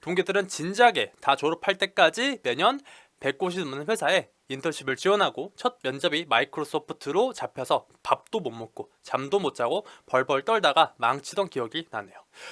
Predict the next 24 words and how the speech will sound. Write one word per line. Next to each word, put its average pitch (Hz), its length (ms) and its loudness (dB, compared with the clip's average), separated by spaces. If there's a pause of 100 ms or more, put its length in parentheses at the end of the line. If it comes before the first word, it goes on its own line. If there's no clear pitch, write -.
(140)
육 294 80 -6
개월보다, 262 640 8
육 135 160 -14
개월마다 156 680 6
꼬박꼬박 240 500 6
지원했던 180 380 0
그 147 140 -4
회사가 147 560 2
삼 254 320 0
개월에, 262 480 10 (460)
어, 120 260 2
세 247 280 6
개의, 214 340 4
죄송합니다. 123 420 -6
세 254 220 2
개의 247 380 4
회사에서 233 560 4
인턴십을 139 480 -4
해도 185 360 0
리트 135 320 -6
코드를 220 600 0
사백팔십 294 680 2
문제를 202 320 -2
풀어도 139 360 -4